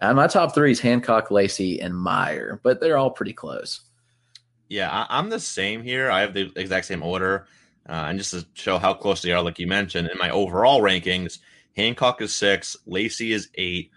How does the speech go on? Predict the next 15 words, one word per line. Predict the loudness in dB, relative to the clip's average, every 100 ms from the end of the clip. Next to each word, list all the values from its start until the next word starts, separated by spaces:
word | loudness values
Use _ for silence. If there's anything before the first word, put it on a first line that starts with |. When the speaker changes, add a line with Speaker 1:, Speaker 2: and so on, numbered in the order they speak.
| _ _ -14
Speaker 2:
and | -6
Meyer | 0 2 2
is | 0 -4
ten. | -2 -2 -4 -16 _ -8
And | -4
before, | -4 0
uh, | 2 0
Ha-Seong | 0 0 0 -2
Kim | -2 -4 -2
came | -4 -4
al-, | -6
is | -10
it | -10
Kim? | -6 -6 -2
Yeah. | -2 -2